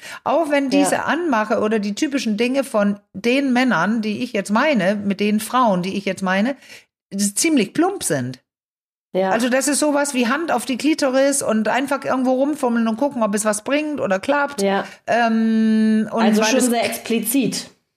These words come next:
Speaker 1: Was denn?
Speaker 2: Also schon sehr explizit.
Speaker 1: Ja,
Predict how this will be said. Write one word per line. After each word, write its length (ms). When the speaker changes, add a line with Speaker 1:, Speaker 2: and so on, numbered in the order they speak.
Speaker 1:
Was 180
denn? 120
Speaker 2:
Also 220
schon 260
sehr 140
explizit. 600
Speaker 1:
Ja, 460